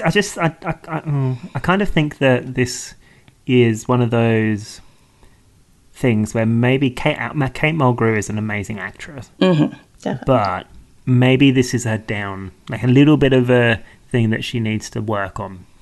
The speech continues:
Speaker 1: Pain moans.
Speaker 2: Yes, everybody has something they're not good at, even if they excel in other parts of their acting. There's,
Speaker 1: Hmm.
Speaker 2: there's something that they're not good at. I was
Speaker 1: Yeah.
Speaker 2: never good at comedy.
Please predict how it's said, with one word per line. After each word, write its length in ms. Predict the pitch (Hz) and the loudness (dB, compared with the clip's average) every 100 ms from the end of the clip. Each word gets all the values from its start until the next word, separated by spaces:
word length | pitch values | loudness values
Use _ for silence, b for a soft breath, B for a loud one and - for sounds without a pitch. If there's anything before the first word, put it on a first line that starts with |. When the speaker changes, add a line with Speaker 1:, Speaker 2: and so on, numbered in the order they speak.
| b b b _ _ | b b b _ _
Speaker 1:
Pain 360 | - 113 113 104 | -6 -2 0 -2
moans. 320 | 92 87 110 | -6 -6 -4
Speaker 2:
Yes, 320 | 175 147 - - | -2 -2 -2 0
everybody 420 | 185 214 220 214 | 4 4 4 2
has 200 | 196 175 | 2 2
something 520 | - 165 165 - - | 2 2 0 0 -2
they're 160 | - - | -2 -4
not 540 | - 50 50 - - - - - _ _ - _ - 156 | -4 -4 -4 -4 -8 -20 -20 -20 _ _ -20 _ -18 -4
good 240 | 170 151 | 0 0
at, 260 | 147 139 - | -2 -6 -4
even 580 | - 151 151 147 143 - _ | -2 0 2 2 2 -4 _
if 140 | - - | -6 -2
they 160 | 175 | -2
excel 380 | - - - 156 | -2 0 0 4
in 120 | - - | 4 4
other 400 | 165 160 - - _ _ | 2 2 0 -4 _ _
parts 380 | - 175 - - | -2 -2 -2 -2
of 340 | - - - - _ _ _ _ _ | -4 -4 -10 -20 _ _ _ _ _
their 180 | - - - | -8 -6 -6
acting. 380 | - - - | -8 -6 -6
There's, 280 | - - - | -4 -4 -4
Speaker 1:
Hmm. 100 | 104 | -4
Speaker 2:
there's 160 | - - | -4 -2
something 340 | - - 262 | 0 2 2
that 140 | - - | 2 2
they're 100 | 156 | 2
not 220 | 156 - | 2 0
good 160 | - - | -2 -2
at. 280 | - - - _ b b b b b b b b b b b - | -4 -12 -20 _ b b b b b b b b b b b -2
I 140 | 170 | 2
was 180 | 165 160 | 2 2
Speaker 1:
Yeah. 80 | 156 | 2
Speaker 2:
never 120 | 151 | 0
good 200 | 160 151 | 0 0
at 80 | - | 0
comedy. 580 | - 151 143 135 - | -2 0 -2 -6 -16